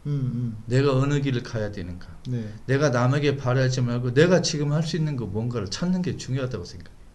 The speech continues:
Speaker 1: 예.
Speaker 2: 그렇다면은 지금 개신교 가톨릭 해야 될 일은
Speaker 1: 음.
Speaker 2: 성서 공부를 해야 된다. 성경
Speaker 1: 음.
Speaker 2: 공부. 그러니까
Speaker 1: 네, 네.
Speaker 2: 어, 예수 공부를 먼저 해야 된다. 그래서
Speaker 1: 네.
Speaker 2: 제가 여기다 책을 딱 썼어요. 이렇게.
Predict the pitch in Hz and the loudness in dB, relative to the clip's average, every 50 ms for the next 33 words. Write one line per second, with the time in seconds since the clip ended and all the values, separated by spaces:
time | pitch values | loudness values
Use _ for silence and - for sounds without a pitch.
0 | - - 120 110 107 101 98 98 110 - 131 143 143 143 135 127 120 120 123 143 | -10 -8 -8 -8 -6 -8 -10 -12 -4 -2 0 0 0 0 0 2 2 2 2 0
1 | 147 120 95 90 90 - - 123 113 107 - - 120 120 131 127 120 117 101 - | 0 -2 -2 -4 -8 -8 -8 -6 -8 -6 -2 -2 -2 0 0 -2 -2 -2 -4 -6
2 | - 127 123 131 120 107 104 117 151 156 147 131 135 107 101 104 107 127 170 220 | -6 -6 -4 -4 -4 -4 -2 0 0 0 0 -2 -4 -6 -6 -4 -2 -2 -2 -2
3 | - - - - 127 120 107 101 - - - 190 196 190 196 190 180 165 127 120 | -2 -6 -8 -6 -6 -6 -6 -6 -10 -4 0 2 2 4 4 4 2 2 0 -2
4 | 113 104 98 104 92 90 104 123 123 117 - 98 82 - - - - - 123 120 | -6 -6 -6 -8 -8 -6 -4 -4 -4 -4 -6 -10 -12 -12 -14 -14 -6 -2 0 0
5 | 151 156 156 151 127 104 101 98 101 98 - - - - 120 110 - - 147 185 | 2 2 2 0 0 -2 -2 -4 -6 -8 -10 -10 -8 -6 -6 -6 -2 -2 0 0
6 | 226 110 104 101 98 101 - - 120 107 107 107 104 101 104 107 107 107 110 135 | 0 -2 -6 -8 -10 -12 -12 -10 -8 -6 -6 -6 -6 -8 -8 -8 -6 -6 -4 0
7 | 135 131 151 170 165 - 190 156 160 160 151 139 139 117 101 101 104 98 95 98 | 4 8 8 8 8 6 4 6 6 6 6 4 2 0 0 -2 -4 -4 -4 -6
8 | 107 123 127 127 - 104 87 - - 85 82 - - - 127 135 139 127 123 120 | -4 -4 -4 -4 -4 -8 -10 -10 -12 -12 -12 -12 -4 0 2 4 6 6 6 4
9 | 113 - 117 113 120 113 104 107 104 101 95 92 - - - 160 139 107 - - | 2 2 0 0 0 0 0 0 -2 -2 -4 -6 -4 -2 0 0 0 -2 -2 -6
10 | 127 - - 180 170 - - 147 131 123 - - - - | -8 -8 -8 -8 -8 -8 -8 -8 -8 -8 -10 -16 -20 -20